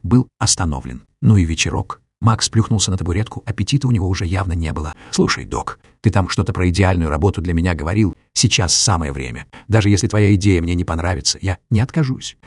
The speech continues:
С этой квартиры явно съезжать надо. А деньги нужны". Я сел напротив него, придвинул к себе тарелку с остывшими макаронами и посмотрел в глаза Максу.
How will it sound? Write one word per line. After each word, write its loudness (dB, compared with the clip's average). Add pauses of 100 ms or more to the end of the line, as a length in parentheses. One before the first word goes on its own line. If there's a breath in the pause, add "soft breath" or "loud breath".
(160 loud breath)
С 2
этой 2
квартиры 0
явно 2
съезжать -2
надо. -4 (200)
А 0
деньги 4
нужны". -6 (220)
Я 2
сел 0
напротив -6
него, -6 (160 loud breath)
придвинул 6
к -6
себе 0
тарелку 0
с -4
остывшими -4
макаронами 4 (140 loud breath)
и 6
посмотрел 2
в -2
глаза 0
Максу. -2